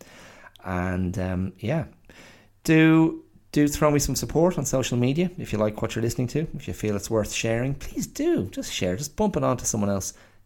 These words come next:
Check out that podcast. I like what that guy talks about. Um, you can, of course, uh, support me financially if you want to make a contribution to the show. You can do so using the supporter link, which will be there somewhere in the description,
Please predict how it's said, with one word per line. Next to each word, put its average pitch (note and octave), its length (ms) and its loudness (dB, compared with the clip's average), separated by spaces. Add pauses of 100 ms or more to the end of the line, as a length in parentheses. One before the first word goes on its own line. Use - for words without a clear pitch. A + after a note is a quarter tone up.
Check - 200 -6
out - 100 -4
that D#2 160 -6
podcast. - 580 -10 (420)
I - 60 -8
like G2+ 260 -2
what - 80 -8
that - 160 -6
guy F#2 120 -6
talks - 340 -10
about. F2 320 -8 (640)
Um, F#2+ 560 -2 (920)
you A#2+ 120 -2
can, A#2+ 220 4
of A#2 100 0
course, - 580 2 (140)
uh, G2 640 -2 (440)
support - 480 0
me G#2+ 380 0
financially G2+ 640 -4
if - 80 -12
you G#2 60 -2
want F#2 80 0
to F2+ 40 -4
make F#2 120 -2
a F#2 40 -8
contribution G#2+ 840 -2
to - 100 -6
the G#2+ 80 -2
show. B2 400 0 (600)
You G#2+ 100 -2
can A2+ 140 2
do B2+ 160 6
so A#2 400 6
using A2 500 0
the G2+ 80 -2
supporter D3+ 500 6
link, D#3 240 4
which - 220 -6
will G2+ 60 -2
be G2+ 100 0
there G#2+ 300 2
somewhere G#2+ 360 0
in - 120 -2
the G2+ 100 0
description, B2+ 640 -2